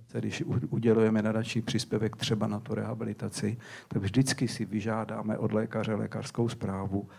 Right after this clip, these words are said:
jeho doporučení, jaký význam to má pro dítě,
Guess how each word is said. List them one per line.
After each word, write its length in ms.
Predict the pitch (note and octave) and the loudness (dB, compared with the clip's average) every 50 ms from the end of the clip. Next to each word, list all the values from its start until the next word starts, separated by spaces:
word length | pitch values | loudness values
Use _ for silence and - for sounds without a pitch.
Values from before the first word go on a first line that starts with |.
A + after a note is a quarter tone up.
| - - - | -14 -4 2
jeho 300 | G#2 A#2 A#2+ B2 B2+ B2 | 4 6 6 6 6 6
doporučení, 920 | A#2+ - - - A2+ - G#2 - - - A2 G2 F#2 F#2+ F#2+ G2 A2 C3 - - - - - - | 4 2 2 0 0 0 -2 -4 -4 -4 -2 -2 -2 -4 -4 -6 -8 -10 -12 -16 -20 -20 -8 -2
jaký 340 | G2+ G#2 A#2 A#2 - - C3 | 2 2 2 2 4 2 4
význam 360 | A#2 B2 G#2+ A#2 A#2 A#2 A#2 | 4 4 4 4 4 4 6
to 120 | A2+ A#2+ A2 | 4 4 4
má 180 | A2 A2+ A2 | 4 4 2
pro 180 | A2 - A2 G#2+ | 2 2 2 2
dítě, 420 | G#2 G#2+ G#2+ - - G#2 G#2 G#2+ | 2 0 -2 -2 0 -2 -2 -2